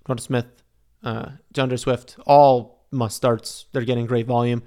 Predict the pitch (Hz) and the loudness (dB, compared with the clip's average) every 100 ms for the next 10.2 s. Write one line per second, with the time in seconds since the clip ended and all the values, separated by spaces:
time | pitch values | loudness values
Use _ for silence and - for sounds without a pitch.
0 | - 165 165 151 156 - 156 127 117 - | 2 4 4 0 -2 -2 -2 -2 -4 -4
1 | 135 131 123 120 - _ _ - 123 - | -2 0 -2 -6 -12 _ _ -6 -6 -8
2 | - - 165 160 156 123 _ _ _ _ | -16 -6 -4 -2 -4 -8 _ _ _ _
3 | _ - 117 - 131 - 113 113 113 107 | _ -12 -10 -10 -14 -10 -8 -6 -6 -8
4 | 131 139 202 202 131 117 - - 131 131 | -6 2 4 4 2 -4 -6 -8 -4 -2
5 | 127 120 139 143 127 123 131 123 - _ | -4 -2 -2 0 0 -2 -4 -8 -10 _
6 | _ 127 113 - 120 113 143 151 143 - | _ -6 -6 -4 -6 -2 0 2 2 -2
7 | - _ 139 117 107 110 165 180 147 143 | -12 _ -4 -2 -2 -2 -4 -2 -2 -2
8 | 147 165 151 131 - _ _ _ _ _ | -4 -4 -4 -4 -10 _ _ _ _ _
9 | _ _ _ _ - 135 214 214 135 175 | _ _ _ _ -6 -2 0 0 -4 -8
10 | 107 - | -10 -16